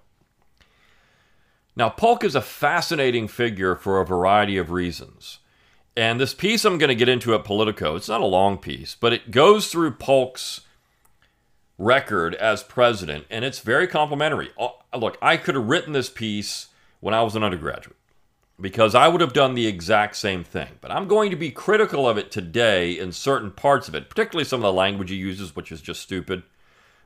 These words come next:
But I'm gonna be critical of it in certain parts of it. But I'm also going to explain why I can understand somebody wrote this piece. Now, the piece is a, is a comparison between Biden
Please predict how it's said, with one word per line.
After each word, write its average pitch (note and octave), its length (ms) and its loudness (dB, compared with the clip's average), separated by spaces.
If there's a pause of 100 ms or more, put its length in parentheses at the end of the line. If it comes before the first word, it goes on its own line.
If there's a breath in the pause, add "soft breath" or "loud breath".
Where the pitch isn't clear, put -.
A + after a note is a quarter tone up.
But A#2 200 2
I'm D3 120 0
gonna G3+ 100 0
be F3+ 120 2
critical F3+ 500 2
of B2 100 4
it A#2 160 -2
in A2 100 -10
certain A2+ 360 -2
parts D#3+ 320 0
of C#2+ 80 -14
it. - 180 -18 (880)
But D3 480 2
I'm C3 160 0
also G3+ 300 0
going D3+ 320 -2
to C3+ 180 -2
explain B2 540 0
why C3 260 4
I B2 40 -4
can A#2 160 -8
understand A2 460 -4
somebody G2+ 280 -4
wrote A2+ 400 0
this A2 180 -4
piece. - 520 -14 (920)
Now, B2 140 2
the B2 100 2
piece G#3 280 0
is E3 120 -6
a, C#3 320 0
is A2+ 120 0
a B2 80 2
comparison A#2+ 500 0
between G2 400 -2
Biden G#2+ 500 4